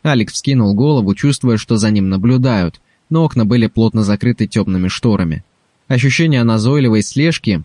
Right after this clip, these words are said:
однако, никуда не делось. Он перешагнул порог, и в нос ударил резкий,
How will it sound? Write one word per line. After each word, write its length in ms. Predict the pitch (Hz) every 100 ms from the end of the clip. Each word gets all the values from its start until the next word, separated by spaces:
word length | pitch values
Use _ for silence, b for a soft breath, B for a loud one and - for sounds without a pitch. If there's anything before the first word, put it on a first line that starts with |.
| - -
однако, 560 | 123 117 90 - 85 b b -
никуда 400 | 127 143 139 117
не 140 | 127
делось. 480 | 131 110 85 - - _ _ _ _
Он 180 | 151 135
перешагнул 520 | 113 104 117 107 104
порог, 420 | 95 101 127 135 _ _ _ _ -
и 80 |
в 80 | 123
нос 220 | 135 143
ударил 420 | 123 113 113 98 90 -
резкий, 600 | 101 107 127 - 82